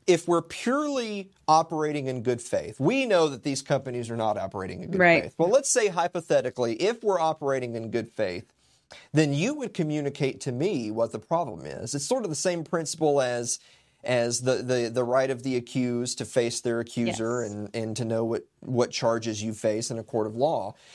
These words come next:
Speaker 1: Be-, because if you genuinely, um, are, were apologetic for that, or, or you didn't, you didn't understand that there was a problem, you would want to know what the problem was.
Speaker 2: Yes.
Speaker 1: If you, if you had a multi-million dollar business that used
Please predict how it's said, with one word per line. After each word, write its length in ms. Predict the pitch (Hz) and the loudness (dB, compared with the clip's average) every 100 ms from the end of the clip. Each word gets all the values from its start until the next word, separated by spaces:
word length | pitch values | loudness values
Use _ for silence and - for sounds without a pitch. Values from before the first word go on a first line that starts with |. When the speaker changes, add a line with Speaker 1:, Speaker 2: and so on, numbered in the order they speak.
| - - | -18 -6
Speaker 1:
Be-, 180 | 156 165 | -4 2
because 460 | 175 180 175 165 | 2 4 2 4
if 200 | 160 - | 0 -2
you 160 | 170 175 | 0 -2
genuinely, 1000 | 135 220 302 269 202 165 151 143 135 139 - _ _ - | 0 -2 -2 -2 -2 0 0 0 -2 -8 -14 _ _ 2
um, 540 | 123 117 113 117 127 _ - | 4 2 -2 -8 -12 _ 2
are, 320 | 131 120 117 | 4 4 2
were 520 | 120 123 117 117 117 131 _ _ _ - | 0 2 2 0 -4 -8 _ _ _ 2
apologetic 720 | 143 151 147 123 120 165 135 | 4 6 4 4 0 0 0
for 140 | - 104 | -4 -4
that, 280 | 95 95 107 | -2 -2 -2
or, 240 | 123 117 | -2 -2
or 240 | 131 127 120 | 0 0 0
you 220 | 117 143 | 0 -2
didn't, 540 | 135 139 143 131 - | 0 -2 -2 -4 -4
you 140 | 120 123 | -2 0
didn't 320 | 131 135 131 | 0 -2 -4
understand 560 | 127 123 120 131 120 127 | -4 -2 -2 -2 -2 -2
that 80 | |
there 140 | 123 113 | -2 -2
was 100 | 123 | -2
a 60 | |
problem, 440 | 143 95 80 90 135 - - | -4 -2 -2 -6 -12 -14 -4
you 160 | 139 151 | 2 2
would 120 | 151 | 2
want 220 | 151 156 | 0 -2
to 60 | 147 | -2
know 160 | 143 | 0
what 140 | 139 131 | 0 -2
the 80 | 123 | -4
problem 440 | - 123 117 113 | 2 2 2 -6
was. 380 | 139 196 - - | -6 -6 -10 -8
Speaker 2:
Yes. 260 | 214 190 - | -2 -2 2
Speaker 1:
If 200 | 160 151 | 4 4
you, 240 | 170 294 247 | 4 2 4
if 160 | 180 | 0
you 320 | 180 294 302 208 | 2 0 2 2
had 320 | 185 165 139 | 2 0 0
a 100 | 147 | 2
multi-million 640 | 143 175 185 156 147 156 139 | 4 2 0 -2 0 0 2
dollar 260 | 127 113 110 | 2 2 0
business 400 | 139 - 107 - | -2 -2 -6 -2
that 160 | 113 | -2
used 420 | 120 131 127 - | 0 -2 -4 -12